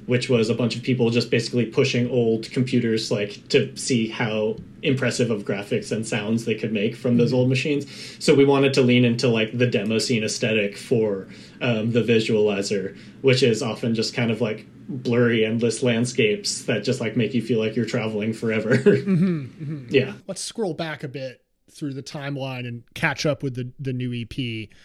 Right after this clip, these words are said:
Speaker 1: Yeah.
Speaker 2: Um, so after Sanctuary, is that when Clara came on board?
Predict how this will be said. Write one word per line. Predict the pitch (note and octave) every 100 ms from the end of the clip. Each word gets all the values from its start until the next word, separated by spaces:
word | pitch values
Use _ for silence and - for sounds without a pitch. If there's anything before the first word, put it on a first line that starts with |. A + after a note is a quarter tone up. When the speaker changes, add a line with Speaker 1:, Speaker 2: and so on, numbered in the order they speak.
| _ -
Speaker 1:
Yeah. | C#3 D#3 D3+
Speaker 2:
Um, | C#3+
so | C#3+ F#3
after | G3 A3 A3 F#3+ F3 E3
Sanctuary, | - - - F#3+ F3+ - E3 C#3+
is | C3+
that | D3+ E3+
when | D#3+ D3+ C#3
Clara | - D3+ D3+ F3
came | F#3+ F#3+
on | F#3+
board? | F#3+ G3 G#3 G#3